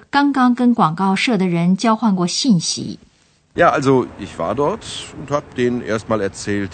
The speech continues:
Speaker 2: wie das neue Produkt aussehen soll. Sie wissen schon, dieses neue Mixgetränk wollen wir anbieten.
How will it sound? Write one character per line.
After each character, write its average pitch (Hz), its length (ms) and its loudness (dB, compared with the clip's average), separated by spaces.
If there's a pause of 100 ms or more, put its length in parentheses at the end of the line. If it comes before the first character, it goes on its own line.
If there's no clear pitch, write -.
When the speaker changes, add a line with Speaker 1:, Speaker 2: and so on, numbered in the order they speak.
(100)
Speaker 2:
wie 104 160 -8
das 104 200 -4
neue 95 240 -4
Produkt 90 440 -10
aussehen 76 520 -4
soll. 55 240 -16 (320)
Sie 95 140 -12
wissen 98 220 -8
schon, 67 240 -14
dieses 69 280 -14
neue 71 240 -8
Mixgetränk 76 720 -12
wollen 69 200 -10
wir 58 100 -12
anbieten. 76 400 -14